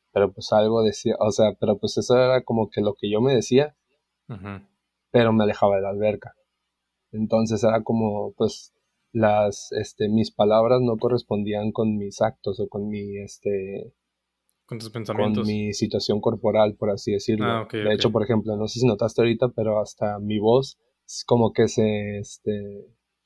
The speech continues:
Speaker 1: como que se cortó y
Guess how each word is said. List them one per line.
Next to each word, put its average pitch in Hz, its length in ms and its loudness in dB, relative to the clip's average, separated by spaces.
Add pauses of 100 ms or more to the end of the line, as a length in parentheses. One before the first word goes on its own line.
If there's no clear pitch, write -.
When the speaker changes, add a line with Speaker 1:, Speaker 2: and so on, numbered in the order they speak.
(1160)
Speaker 1:
como 104 200 0
que 110 120 -4
se 113 140 2
cortó 123 460 2
y 104 360 -2